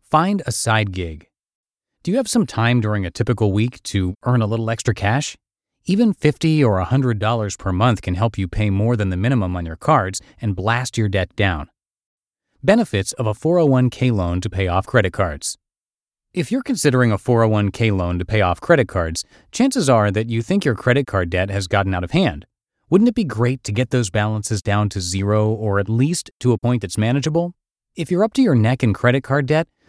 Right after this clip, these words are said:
the benefits of borrowing from your retirement plan look pretty attractive. One, you'll pay interest to yourself, generally at a much lower rate than your credit card interest rates. Two, loan payments come out of your paycheck. So long as you're working for the same company,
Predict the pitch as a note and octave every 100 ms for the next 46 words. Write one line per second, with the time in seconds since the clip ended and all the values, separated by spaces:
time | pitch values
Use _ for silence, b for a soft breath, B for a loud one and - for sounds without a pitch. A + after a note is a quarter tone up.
0 | - B2+ A#2+ F#3 F#3+ A3 C#3+ G#2+ A2 A#2
1 | A#2+ A2 A2 G2+ F#2+ - C#3 A#2 E2 -
2 | F2+ F2+ G#2+ A#2 - F#3+ A#2+ - F3 E3+
3 | D#2+ - _ _ _ _ _ - G3+ D3
4 | C#3 b b D#3 C#3 D3+ D#3 F3 B2 G#2+
5 | - G#2+ G2+ - D3 D#2 _ _ _ -
6 | F3+ G3 B2+ A2+ G2+ G2 B2 G3 - A#2+
7 | A#2+ A2 G#2 G#2 - F#2+ F2+ - A#2 -
8 | F#2+ E2 E2 - - F#2 D#2+ - - _
9 | _ _ _ _ - G3+ C#3+ - _ _
10 | - D3+ F#3+ B2+ A2 A2+ - A#2 A2+ A#2
11 | C#3 G#3 A3+ - D2+ - b b - C3+
12 | C#3 D3+ C3+ A2 A2+ G#2 B2 A#2 G#2 G#2
13 | F2+ - G2+ F#2 D3 B2 E2+ F#2